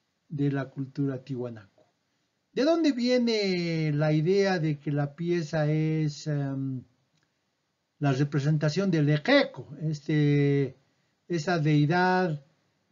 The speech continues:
que, em, hoy en día tiene cierta fama gracias a la Feria de las Alacitas, que se realiza el veinticuatro de enero de cada año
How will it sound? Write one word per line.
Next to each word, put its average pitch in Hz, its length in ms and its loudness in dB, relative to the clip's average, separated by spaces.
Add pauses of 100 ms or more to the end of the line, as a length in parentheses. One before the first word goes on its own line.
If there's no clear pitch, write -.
(260)
que, 139 960 0
em, 127 380 -10 (1400)
hoy 175 220 0
en 175 140 2
día 160 320 2
tiene 156 680 4 (180)
cierta 160 520 0
fama 170 380 2
gracias 156 720 0 (680)
a 143 280 2
la 135 240 0
Feria 156 340 4
de 135 120 0
las 127 220 -6
Alacitas, 147 680 0
que 139 120 -2
se 127 180 -4
realiza 139 340 0
el 139 60 0
veinticuatro 143 800 -2
de 127 140 -4
enero 143 520 2
de 131 160 -6
cada 143 360 0
año 139 360 0